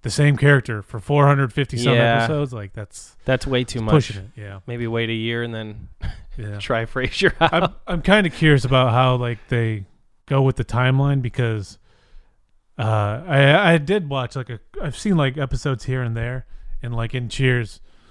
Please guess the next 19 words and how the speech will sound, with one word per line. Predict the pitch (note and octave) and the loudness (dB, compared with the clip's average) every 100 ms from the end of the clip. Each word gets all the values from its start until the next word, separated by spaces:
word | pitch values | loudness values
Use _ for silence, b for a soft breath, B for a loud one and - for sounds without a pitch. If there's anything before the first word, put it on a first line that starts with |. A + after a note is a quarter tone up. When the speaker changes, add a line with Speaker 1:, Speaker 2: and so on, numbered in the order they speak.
| b | b
Speaker 1:
spoiler | - D3 D#3+ D3+ C3 A#2 | -6 4 6 6 4 -2
alert, | A2+ A2 A#2+ | -4 -6 -10
he | B2 | -12
gets | A#2 A#2 | -12 -8
married | A#2 A2+ A2 | -6 -6 -6
and | G2+ | -8
has | G#2 F#2+ | -10 -12
a | |
kid. | - B2 G#2+ F#2+ _ _ - | -10 -6 -6 -8 _ _ -20
Speaker 2:
Okay. | - A2+ | -12 -4
Speaker 1:
And | A#2 A#2 | -2 0
then | A2+ A2+ B2 - | 0 -2 -6 -10
in | C3 A2 | -8 -8
the | |
show, | F#2 - D3+ C3+ A2+ G2+ _ b b | -6 2 4 4 2 -2 _ b b
Speaker 2:
Oh, | C3 | -10
Frasier | - D3+ E3+ D3+ | -4 2 2 2
does? | A#2 G2 D#2+ - | 0 -2 -6 -8
Speaker 1:
Yeah. | C3 A#2 G2 | -2 -2 -2